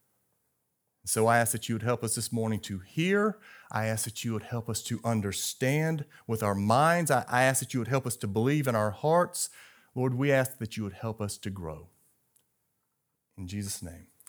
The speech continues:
amen. You may be seated. Well, as we're getting started this morning, I want, uh, to ask you to, uh, calculate something. I want you to think about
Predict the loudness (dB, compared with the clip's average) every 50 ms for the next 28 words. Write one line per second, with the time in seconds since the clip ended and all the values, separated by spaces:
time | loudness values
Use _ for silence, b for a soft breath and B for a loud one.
0 | -14 -12 -10 -10 -8 -8 -8 -8 -8 -10 -12 -14 -18 _ _ _ _ -20 -20 -12
1 | -10 -8 -8 -8 -8 -10 -10 -10 -10 -10 -10 -12 -14 -18 -20 b b b b b
2 | b b b b b b b b b b 8 10 12 10 10 10 8 8 8 6
3 | 6 4 6 10 10 10 10 10 8 2 2 2 4 4 6 8 8 8 6 4
4 | 2 2 4 8 8 8 8 6 6 6 6 6 6 2 -4 -10 -8 -2 2 4
5 | 6 8 10 10 8 6 4 0 0 2 4 4 6 4 2 0 B B B B
6 | B B B B B B B B _ _ _ _ _ _ _ _ B B B B
7 | B B B B B B B _ 2 6 6 8 8 8 6 2 2 2 4 4
8 | 4 4 2 0 -2 -4 -2 0 2 2 2 0 -2 -4 -6 -6 -2 2 2 2
9 | 2 0 0 2 6 6 6 6 6 2 0 2 2 0 0 -2 -2 0 0 0
10 | 0 -2 -4 -4 -4 -4 -8 _ _ _ _ _ _ _ _ _ _ _ _ _
11 | _ _ _ _ -6 -2 0 2 2 2 2 2 2 0 0 2 2 2 2 2
12 | 0 2 6 6 8 8 8 6 4 2